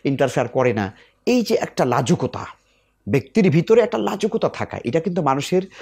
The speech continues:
জীবনটাকে সুন্দর করে, চরিত্রকে আরো সৌন্দর্যমণ্ডিত করে। এ, আমরা মনে করি যে লোকটা বেশি ফটফট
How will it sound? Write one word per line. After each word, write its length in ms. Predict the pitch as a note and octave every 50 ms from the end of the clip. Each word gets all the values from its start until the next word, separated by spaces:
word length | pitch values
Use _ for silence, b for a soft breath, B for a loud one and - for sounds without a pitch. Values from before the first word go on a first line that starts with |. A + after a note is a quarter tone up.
| B B - C3
জীবনটাকে 500 | A2 D#3 D#3 E3 F3+ F3+ - G3+ - G#3+
সুন্দর 360 | - - E3 C#3 A#2+ B2+ G#2+
করে, 220 | - - E2+ - - -
চরিত্রকে 500 | - G3 F#3+ F3+ - - B3 B3 - C#4+
আরো 220 | - D#3+ F3+ G3+
সৌন্দর্যমণ্ডিত 880 | G3 - - A3 G#3 G3 C4+ A#3+ - D4+ C#4+ C#4+ C4 G3+ C3 G#2 F2 -
করে। 220 | - - D#2+ - - B B B B B B B B B B B B B B B B
এ, 80 | - A#3
আমরা 380 | - - - A3+ G#3+ A#3+ A#3+
মনে 200 | A3 A3+ A3+ A#3
করি 200 | G#3+ A3 A3+ A3+
যে 140 | G#3 D#3 F#3
লোকটা 220 | F#3 G3+ G3+ A3 F3
বেশি 280 | C3 C3 - - A#3
ফটফট 340 | - - F#3+ - - G#3+